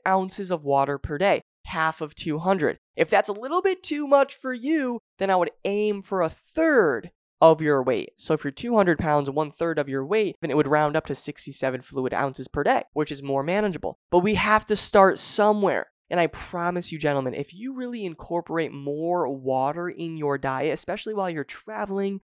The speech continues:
when you could get it maybe in the airport, on the plane, at the resort, hotel, Airbnb, wherever you're staying, if you incorporate more water, even at restaurants, eating out,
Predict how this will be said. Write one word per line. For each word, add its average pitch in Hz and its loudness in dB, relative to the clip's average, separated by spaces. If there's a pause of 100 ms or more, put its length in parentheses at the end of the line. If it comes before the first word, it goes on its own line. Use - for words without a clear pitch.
(160)
when 185 -4
you 185 -4
could 170 -4
get 160 0
it 151 -8
maybe 151 -10
in 135 -4
the 135 -6
airport, 202 -2
on 170 -4
the - -4
plane, 208 -6 (240)
at 170 -2
the 170 -8
resort, 160 -2
hotel, 185 -2 (200)
Airbnb, 190 -2
wherever 202 -6
you're 175 -4
staying, 196 0 (240)
if 160 -6
you 247 -10
incorporate 214 -2 (140)
more 156 2
water, 185 0
even 202 -8
at 143 -4
restaurants, 196 -2
eating 202 -6
out, 220 2